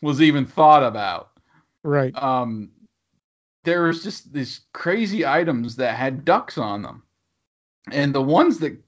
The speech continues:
Speaker 1: that, <laughs> that caught my eye in this book, and I'll bring it up here. <laughs> There were these lint brushes that were ducks that I remember my
Speaker 2: Yeah.
Speaker 1: dad having. And right below it, here's the, the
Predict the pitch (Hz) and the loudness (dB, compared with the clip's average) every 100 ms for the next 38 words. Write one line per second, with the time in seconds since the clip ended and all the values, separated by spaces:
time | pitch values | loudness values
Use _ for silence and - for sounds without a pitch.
0 | - 135 131 - - - _ _ _ - | -10 -6 -6 -8 -18 -18 _ _ _ -16
1 | 196 160 165 - - 156 123 127 127 98 | -8 -6 -4 0 2 2 2 0 0 -4
2 | 92 107 - _ _ _ _ _ _ _ | -6 -10 -12 _ _ _ _ _ _ _
3 | 135 131 139 139 - 98 95 - 98 123 | -2 0 -2 -4 -6 -4 -4 -6 -4 -2
4 | 127 123 110 101 - 127 147 98 104 _ | 0 0 2 0 -2 -6 -6 -8 -10 _
5 | _ _ _ _ _ _ _ _ - - | _ _ _ _ _ _ _ _ -10 -8
6 | - _ _ _ _ - 294 285 269 269 | -8 _ _ _ _ -14 -12 -10 -12 -14
7 | - 175 185 262 277 247 143 147 208 147 | -2 6 8 8 6 6 2 2 0 -2
8 | 117 113 104 92 73 - - _ - 143 | -2 -2 -2 -8 -10 -12 -18 _ 0 2
9 | 131 139 120 127 151 101 - 127 127 123 | 2 0 0 4 4 4 -2 -2 0 2
10 | 131 160 160 135 123 139 139 127 113 98 | 2 2 4 2 2 2 2 2 0 -2
11 | 85 78 - _ _ _ _ _ - 135 | -4 -12 -16 _ _ _ _ _ -4 -2
12 | 131 156 170 165 160 202 151 131 - _ | 2 2 4 4 6 6 6 0 -6 _
13 | _ _ _ _ _ _ _ _ - 113 | _ _ _ _ _ _ _ _ -18 -8
14 | 156 160 - 120 107 107 - | -2 -2 -2 -8 -10 -12 -14